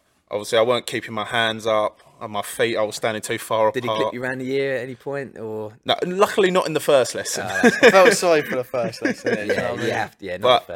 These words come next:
Speaker 2: first.
Speaker 1: um,
Speaker 3: He gets clipped all the time.
Speaker 1: like, obviously, he was like, "Oh, push-ups, sit-ups, squats, um, burpees," all that lot. And I hadn't done exercise for ages. Like, I let myself go, especially since covid. I was just like, "Nah."
Speaker 2: Mm.
Speaker 1: Um, and then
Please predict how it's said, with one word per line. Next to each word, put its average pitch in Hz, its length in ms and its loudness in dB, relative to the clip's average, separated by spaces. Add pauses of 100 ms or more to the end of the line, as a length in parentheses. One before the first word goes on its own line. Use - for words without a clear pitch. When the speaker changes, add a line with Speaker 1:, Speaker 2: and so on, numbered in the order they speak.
Speaker 2:
first. - 240 -16
Speaker 1:
um, 110 540 2
Speaker 3:
He - 80 -20
gets 143 180 -6
clipped - 300 -12
all 117 60 -12
the 113 60 -12
time. - 180 -10
Speaker 1:
like, 113 100 4
obviously, 113 520 0
he 113 40 -4
was 107 160 -12
like, 101 160 -6
"Oh, 101 220 -8 (180)
push-ups, - 720 -6
sit-ups, 110 580 -4
squats, - 760 -6 (380)
um, 98 520 -8 (200)
burpees," 117 560 2
all 120 140 -6
that 110 240 0
lot. 104 220 -4 (120)
And - 80 -4
I 139 180 2
hadn't 117 200 -2
done 110 160 0
exercise 104 500 -10
for - 140 -16 (180)
ages. 104 540 -6
Like, 101 180 -2
I 110 60 4
let 117 160 0
myself 104 320 -4
go, 101 140 -2
especially - 340 -6
since - 240 -16
covid. 98 380 -6
I - 100 -8
was 98 140 -8
just - 160 -16
like, - 100 -14 (160)
"Nah." 76 280 -20 (680)
Speaker 2:
Mm. 104 240 2
Speaker 1:
Um, 101 200 -6 (180)
and 107 140 -10
then 104 400 -6